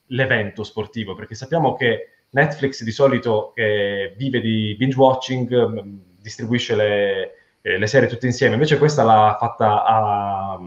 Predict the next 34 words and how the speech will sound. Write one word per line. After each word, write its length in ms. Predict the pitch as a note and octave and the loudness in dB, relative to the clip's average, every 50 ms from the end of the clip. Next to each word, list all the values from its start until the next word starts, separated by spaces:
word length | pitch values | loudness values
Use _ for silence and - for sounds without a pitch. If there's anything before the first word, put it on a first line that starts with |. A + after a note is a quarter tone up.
| F2 F2+ F2 F2+ | -16 -18 -16 -6
l'ha 380 | G2 G#2+ A2 G#2+ G#2 G2+ G2+ G2+ | 0 0 2 2 2 0 0 -2
distribuita 540 | A2 B2 - - C#3 C3 C#3 D3 D3 C3+ C3 | -6 -6 -4 -2 -2 0 2 2 4 4 2
un 80 | B2+ | 2
po' 100 | C3 C3+ | 2 0
per 140 | - B2+ A#2+ | 0 2 4
volta, 300 | - C3 B2 - - C#3+ | 4 4 4 4 2 -2
due 80 | A#2+ A#2 | -4 -4
episodi 280 | A#2+ A2 A#2 B2 A2+ | -4 -2 -2 -2 -2
per 140 | - - - | -2 -4 0
volta, 240 | A2 A#2 A2 - - | 2 2 2 0 -2
quindi 340 | - E3 D#3+ C#3+ A#2+ A#2+ B2 | -2 0 0 2 4 4 6
ha, 320 | B2 A#2+ A2+ - - - - _ _ _ _ _ | 6 6 4 2 0 -6 -14 _ _ _ _ _
ci 140 | - - D3+ | -6 0 2
ha 260 | C#3 C3 - - - - - | 2 2 2 -2 -10 -10 -6
ridato 600 | C#3 C3 D3+ D#3 D3 D#3+ C#3 A#2+ A2 - B2 A#2+ | -2 2 2 4 6 6 6 6 6 4 2 2
la 280 | A2+ C#3 - - - - | 4 2 2 0 -6 -4
percezione 500 | - G#3+ F3 - - C#3 C3+ - E3+ D3+ | -2 -2 -2 -2 -2 -4 -2 0 0 2
dell'evento 540 | C3 C#3 C#3 C#3 C#3 D#3+ F3 F3+ E3+ - F3 | 4 4 4 4 6 6 4 4 2 2 0
in 60 | D#3 | 0
un 40 | C#3 | 0
momento 240 | C#3 C#3 D#3+ D#3 - | 2 0 0 0 -2
in 60 | B2 | -4
cui 120 | A#2 D3 C#3 | -4 -4 -4
non 140 | C3 B2+ | -2 0
avevamo 340 | B2+ B2 A#2 B2 C#3 B2+ A2+ | 0 0 2 4 4 4 4
eventi 280 | G#2 G#2+ G#2+ G2+ - G2+ | 2 0 -2 -4 -6 -12
sportivi. 440 | - - G#2+ G2+ - A2 G2+ F#2 F#2 | -12 -12 -12 -12 -10 -12 -12 -10 -4
Questo 280 | C#3+ D#3+ D#3+ - D3 | -4 -4 -4 -4 -4
quanto 220 | - C3 C3 C3+ C#3 | -4 -4 -4 -2 -2
ha 40 | |
aiutato 400 | B2 A2+ A2 A2 A2 F#2+ F#2 - | -2 -2 -2 -2 -2 -4 -4 -6
The 60 | - G2 | -10 -12
Last 180 | F#2+ F2+ - | -12 -12 -12
Dance? 280 | - F#2+ F#2+ - - | -14 -18 -18 -18 -20